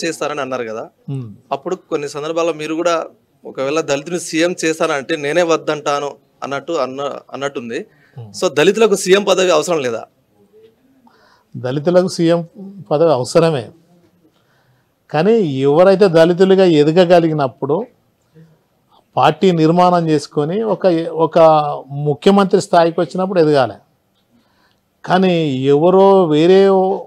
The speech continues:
Speaker 2: ఒకరు కష్టపడి అన్ని గ్రౌండ్ చేసుకొని అంత, అంత టాలెంట్ ఉండి అన్ని తెలంగాణ రాష్ట్రాన్ని సాధించుకొని అవన్నీ చేసిన తర్వాత ఎవరో ఒక, ఎవరో ఒకరికి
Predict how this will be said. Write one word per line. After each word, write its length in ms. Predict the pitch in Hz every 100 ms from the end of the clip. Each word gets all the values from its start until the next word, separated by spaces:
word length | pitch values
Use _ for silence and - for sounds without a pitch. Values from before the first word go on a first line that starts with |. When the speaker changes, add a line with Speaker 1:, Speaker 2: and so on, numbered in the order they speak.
| _ _ - 143
Speaker 2:
ఒకరు 220 | 180 160 143
కష్టపడి 560 | 135 190 170 175 135 139 - _ _ _ _ _ _ 139
అన్ని 260 | 139 175 180 151
గ్రౌండ్ 360 | 147 175 190 185
చేసుకొని 480 | 175 151 - 165 160 156
అంత, 240 | 156 165 180 170 165 160 151 - _ _ - 135
అంత 140 | 139 151 -
టాలెంట్ 380 | 151 180 180 175
ఉండి 180 | 170 165 156
అన్ని 200 | 160 170 160
తెలంగాణ 360 | 151 170 170 165 147
రాష్ట్రాన్ని 380 | 147 175 165 151
సాధించుకొని 680 | 147 156 160 156 - 151 151 147
అవన్నీ 280 | 131 135 175 160
చేసిన 240 | 165 170 156
తర్వాత 320 | 147 139 127 127 160 - _ - - - 143
ఎవరో 280 | 156 190 208 214 202
ఒక, 100 | - 185 185 - _ - 143
ఎవరో 260 | 165 190 196 190
ఒకరికి 400 | 160 175 165